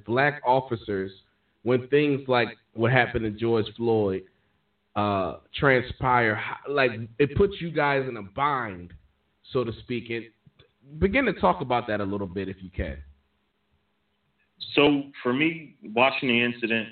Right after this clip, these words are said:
Speaker 2: you know, it's, it's definitely not easy to watch. But watching it, I, I just find myself thinking, you know, what's, what, what we say in the academy when, when we teach the recruits is, "Know what's driving you. What, what, you know,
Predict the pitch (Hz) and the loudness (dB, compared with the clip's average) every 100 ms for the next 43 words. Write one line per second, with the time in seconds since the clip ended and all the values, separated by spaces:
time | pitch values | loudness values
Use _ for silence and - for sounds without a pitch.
0 | - 110 101 107 104 - 104 104 113 113 | -6 -4 -2 -4 -4 -8 -4 2 2 2
1 | 110 104 101 104 104 101 95 98 101 - | 0 -2 -4 -10 -10 -8 -2 -2 -2 -4
2 | - - - _ _ _ - 107 107 101 | -6 -8 -18 _ _ _ -16 2 4 4
3 | 95 101 113 117 120 113 110 101 110 104 | 2 4 4 6 2 2 0 0 2 2
4 | 104 - 117 110 104 - 110 107 - 117 | -4 0 2 4 0 4 4 4 0 2
5 | 113 110 104 101 98 _ _ _ - 101 | 2 2 -2 -4 -10 _ _ _ -2 0
6 | 95 92 - _ _ _ _ 104 104 123 | -2 -6 -12 _ _ _ _ 0 4 4
7 | 123 - - - - 110 113 113 - _ | 2 -10 -14 -16 -6 0 2 0 -12 _
8 | 127 151 160 185 160 135 113 113 113 113 | 4 4 2 2 0 -2 -6 -4 -4 -6
9 | 110 107 104 - 104 104 - 107 101 98 | -10 -12 -16 -14 -10 -8 -8 -10 -10 -2
10 | 120 113 107 101 98 - - - 107 123 | 0 0 0 -2 -4 -12 -18 -4 4 4
11 | 131 120 104 110 110 95 98 95 92 113 | 4 -2 -2 2 2 2 -6 -14 -4 -2
12 | 117 120 - 110 110 - _ _ _ _ | -2 -4 -4 -2 -2 -8 _ _ _ _
13 | _ _ - 127 107 | _ _ -2 0 0